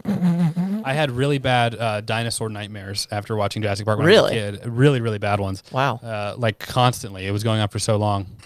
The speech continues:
Speaker 1: We still alive? We okay?
Speaker 2: Yeah, we got ten percent battery left, so.
Speaker 1: Okay, we'll go ahead and wrap this up then. Lousy Gaming, ever consider watching anything Halo related, like the anime movies or cutscenes? We could be doing any live reactions. Love the content. Probably not any Halo-related, uh, stuff to watch.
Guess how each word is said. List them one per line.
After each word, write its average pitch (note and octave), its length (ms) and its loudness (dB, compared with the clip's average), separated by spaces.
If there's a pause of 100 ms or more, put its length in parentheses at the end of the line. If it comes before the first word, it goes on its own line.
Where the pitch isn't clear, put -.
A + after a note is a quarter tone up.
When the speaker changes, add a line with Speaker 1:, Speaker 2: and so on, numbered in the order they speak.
(120)
Speaker 1:
We A2+ 80 -6
still B2 160 -2
alive? A2 240 -2
We C3 100 -2
okay? C3 260 -4 (160)
Speaker 2:
Yeah, D#3 200 -18
we C#3+ 100 -18
got C#3+ 180 -20
ten D3+ 220 -20
percent C3+ 260 -20
battery B2+ 300 -18
left, A#2+ 280 -20
so. A#2+ 100 -20 (800)
Speaker 1:
Okay, A2+ 240 0
we'll A2+ 100 -2
go C3+ 80 0
ahead B2+ 140 4
and A2 40 -2
wrap A2 140 0
this - 180 -6
up G#2+ 140 -4
then. G2 180 -8 (440)
Lousy D#3+ 260 8
Gaming, E3+ 320 2
ever D#3+ 140 2
consider D3+ 240 0
watching D3 260 4
anything C#3+ 280 0
Halo D#3 260 2
related, G#2 340 2
like G2+ 120 -6
the A#2+ 100 -4
anime A#2+ 220 4
movies A2+ 220 4
or G#2 60 0
cutscenes? D3+ 580 -2 (480)
We B2 60 0
could A#2+ 80 2
be A#2+ 40 6
doing A#2+ 200 6
any A2+ 100 6
live A2+ 260 6
reactions. G#2+ 480 -4
Love G#2+ 140 -4
the G#2+ 40 -4
content. G2+ 460 -6 (140)
Probably E3 380 4
not D3+ 140 2
any A2+ 140 0
Halo-related, G#2 840 -2
uh, G#2 240 2
stuff - 300 0
to A2+ 100 -8
watch. G#2 400 0